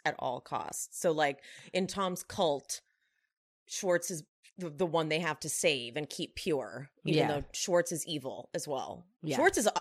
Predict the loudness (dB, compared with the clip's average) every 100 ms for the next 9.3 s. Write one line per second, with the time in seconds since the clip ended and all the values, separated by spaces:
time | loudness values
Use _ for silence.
0 | -2 0 0 0 -4 -2 -2 -4 -8 _
1 | _ -12 -8 -4 0 0 0 -6 -12 -20
2 | -20 _ -2 2 2 2 2 4 6 6
3 | 6 4 2 -6 -8 -4 -4 -6 -8 -10
4 | -6 -6 -6 -8 -4 -4 -4 0 4 4
5 | 2 -6 -16 -20 -20 _ 4 6 6 4
6 | 4 4 0 4 4 6 0 -4 -4 -4
7 | -4 -4 -2 2 2 2 -2 -4 -6 -6
8 | -8 -8 -8 -8 -4 -2 0 0 0 -2
9 | 4 4 4